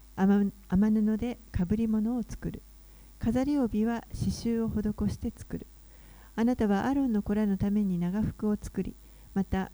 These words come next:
彼らのために飾り帯を作り、彼らのために栄光と美を表すターバンを作らなければならない。これらをあなたの兄弟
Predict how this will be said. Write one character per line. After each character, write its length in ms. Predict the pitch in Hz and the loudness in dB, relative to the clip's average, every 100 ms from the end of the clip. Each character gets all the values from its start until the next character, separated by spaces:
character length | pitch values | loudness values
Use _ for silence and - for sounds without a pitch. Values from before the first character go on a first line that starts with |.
| - | -6
彼 220 | 220 202 | -4 -2
ら 120 | 175 | -2
の 100 | 175 | -2
た 140 | 180 180 | -2 -2
め 140 | 202 | 0
に 140 | 202 - - | -2 -4 -8
飾 260 | 185 226 | -4 -2
り 120 | 254 | 0
帯 240 | 269 196 170 | -2 -2 -4
を 60 | 151 | -4
作 280 | - - | -8 -6
り、 120 | 170 - - - - - | -6 -8 -16 -20 -20 -8
彼 220 | 226 214 | -2 0
ら 120 | 185 | 0
の 140 | 175 180 | 0 -2
た 120 | 175 | 0
め 140 | 196 | 0
に 160 | 226 185 - - | 0 -4 -8 -2
栄 140 | 202 220 | 2 2
光 280 | 220 220 | 2 -2
と 140 | 214 214 | 0 0
美 180 | 240 294 | 0 0
を 60 | |
表 360 | 202 180 190 196 | 0 0 0 0
す 120 | - | -2
タ 220 | - 262 | -4 -4
ー 20 | 285 | -2
バ 140 | 220 | 0
ン 160 | 202 220 | 0 -2
を 160 | 240 - | -4 -8
作 220 | - - | -8 -4
ら 100 | 190 | -2
な 100 | 180 | -2
け 140 | 180 170 | -6 -6
れ 80 | 175 | -4
ば 140 | 214 | -4
な 120 | 170 | -6
ら 100 | 156 | -6
な 100 | - | -10
い。 40 | - - - - - - - - | -12 -18 -20 -20 -20 -20 -20 -10
こ 120 | - 226 | -2 0
れ 100 | 294 | 0
ら 180 | 269 | 0
を 180 | 190 - - - - | 0 -2 -8 -20 -8
あ 80 | - | 0
な 120 | 202 | 0
た 100 | 226 | 2
の 140 | 185 175 | -2 -2
兄 120 | - | 0
弟 220 | 214 185 | 0 -2